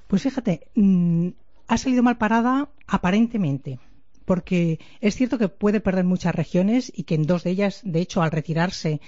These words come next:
no va a tener ningún consejero regional durante cinco años,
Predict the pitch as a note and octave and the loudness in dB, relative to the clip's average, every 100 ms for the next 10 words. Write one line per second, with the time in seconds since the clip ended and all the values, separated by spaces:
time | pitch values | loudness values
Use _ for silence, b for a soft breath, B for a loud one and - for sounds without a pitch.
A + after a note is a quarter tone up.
0 | B B - F#3 F#3 D#3+ - E3 E3 E3 | B B 2 4 4 2 0 0 0 0
1 | D#3 D#3+ D#3+ D3+ - E3 D#3+ - D#3 E3 | 0 0 0 -2 -2 0 -2 -2 0 0
2 | D#3 D#3+ D#3+ - F3+ D#3+ F#3+ G3+ G#3 C#4 | 2 0 -2 -2 -2 2 2 2 2 0
3 | - | -4